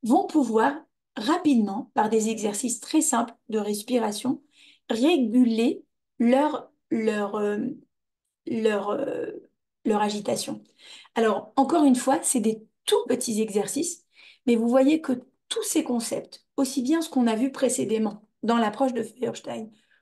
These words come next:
ou aussi bien ce qu'on voit maintenant dans les outils d'EmotionAid, finalement, on se rend compte qu'il y a un lien. Il y a la conscience de ce que je ressens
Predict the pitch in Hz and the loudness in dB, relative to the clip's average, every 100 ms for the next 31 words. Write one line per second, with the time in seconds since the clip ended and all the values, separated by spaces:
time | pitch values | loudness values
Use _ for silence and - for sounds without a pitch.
0 | _ - 277 262 277 320 339 - - 233 | _ 0 0 2 2 2 0 0 0 0
1 | 214 247 - - - 233 262 - 220 196 | 2 2 2 -2 0 2 2 0 -6 -6
2 | - 226 220 214 220 262 226 214 208 214 | -6 -4 -2 -4 -2 0 0 0 -2 -2
3 | 226 269 - _ _ _ - 254 269 294 | 0 0 -4 _ _ _ -2 4 6 6
4 | 370 - 247 226 226 254 330 - 240 220 | 2 0 -2 -4 -4 -2 -2 -4 -6 -4
5 | 214 208 208 208 175 _ _ _ _ _ | -4 -4 -6 -6 -10 _ _ _ _ _
6 | _ _ _ _ - 233 233 214 202 - | _ _ _ _ -4 2 4 2 0 2
7 | 285 - - 320 254 - 220 202 220 202 | 2 2 2 2 2 -2 -6 -2 -2 -2
8 | 202 202 - 254 - | -2 -4 -4 -8 -8